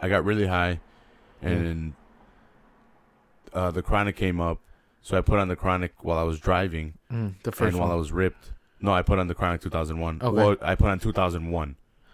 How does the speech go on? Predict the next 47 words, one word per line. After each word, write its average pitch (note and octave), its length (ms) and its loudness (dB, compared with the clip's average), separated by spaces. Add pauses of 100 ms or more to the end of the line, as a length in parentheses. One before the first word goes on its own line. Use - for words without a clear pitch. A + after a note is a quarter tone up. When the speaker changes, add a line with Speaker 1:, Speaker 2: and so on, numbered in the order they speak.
(120)
Speaker 2:
Okay, D#3 260 8
so - 160 2
you D#3+ 100 6
put D3+ 260 6
the B2 460 6
album C3 480 2
with B2+ 120 2
Speaker 1:
Yeah. F2 80 0
Speaker 2:
the A#2+ 520 0
black A#2+ 420 -2 (480)
background B2 540 -2
and A#2 140 -4
the A#2 60 -4
green A2+ 260 -4
pot A#2 160 -2
Speaker 1:
Yeah, F2 120 0
Speaker 2:
leaf. A#2 220 -2
Uh-huh. A2 100 0
Speaker 1:
thinking F#2+ 360 0
it's F2+ 220 -4
The F#2+ 120 -4
Chronic F2+ 340 0
two F#2 100 -8
thousand D#2+ 360 -2
one, F#2+ 260 -2
and F2 140 -4
I E2+ 80 -2
go, E2+ 300 0
you F2 100 -4
know, D#2+ 140 -4
smoking, D#2+ 500 -8
whatever, D#2+ 300 -8
and D#2 100 -6
I'm D#2+ 100 -8
like, - 160 -14
"Man, E2+ 340 -14
this, E2 240 -12 (880)
there's F#2+ 160 -4
no G#2 140 0
way G#2 260 4
an-, G2+ 160 0
anyone's G2+ 380 -2
ever F2+ 180 0
gonna F2+ 200 -2
beat F2+ 340 -6 (420)
a F#2+ 120 -4
smoking E2+ 1120 -4